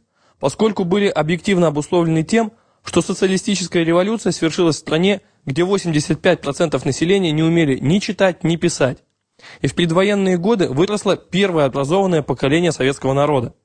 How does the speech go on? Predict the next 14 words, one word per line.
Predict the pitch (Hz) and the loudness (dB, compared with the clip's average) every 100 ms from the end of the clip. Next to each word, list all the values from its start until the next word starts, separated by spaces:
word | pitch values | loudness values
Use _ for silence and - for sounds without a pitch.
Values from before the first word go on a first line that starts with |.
| _ - | _ -2
Они | 143 185 | 0 2
осваивали | 208 - 196 196 185 180 | 0 0 0 0 0 0
науку, | 175 170 220 220 120 - | 2 2 2 -2 -4 -6
включая | - 156 160 185 170 | -2 -2 2 2 2
и | 143 | 0
подсунутый | 135 165 - 175 147 147 | -2 -2 0 0 2 0
им | 139 147 | 2 2
марксизм, | 143 143 - 147 113 - _ _ - | 2 0 0 0 0 -6 _ _ -2
и | |
общую | 160 175 208 - 196 | 2 2 2 -2 0
культуру | 208 180 214 208 | 0 2 2 0
прежней | 175 165 185 185 | 0 0 0 0
правящей | - 170 170 - 165 | 0 0 0 -2 -4
элиты, | 190 185 139 - 123 | 0 4 2 2 -4